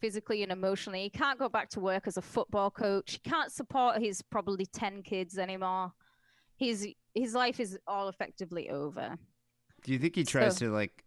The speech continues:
Speaker 2: say that the word nonce, because it's spelled with an S, is something else,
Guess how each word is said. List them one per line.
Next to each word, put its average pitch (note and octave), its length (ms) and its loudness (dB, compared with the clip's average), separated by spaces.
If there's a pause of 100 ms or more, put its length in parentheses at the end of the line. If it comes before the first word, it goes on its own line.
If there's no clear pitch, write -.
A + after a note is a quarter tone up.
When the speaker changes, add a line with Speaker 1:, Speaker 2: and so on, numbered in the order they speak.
Speaker 2:
say G2+ 260 -4
that F#2 200 -4
the G2 80 -6
word F2+ 320 -6
nonce, F#2+ 500 -2
because F#2+ 340 -8
it's E2+ 120 -12
spelled F#2 260 -6
with F2 140 -8
an F2 100 -6
S, E2+ 260 -8
is F2+ 120 -6
something F#2+ 420 -4 (140)
else, F#2 480 -2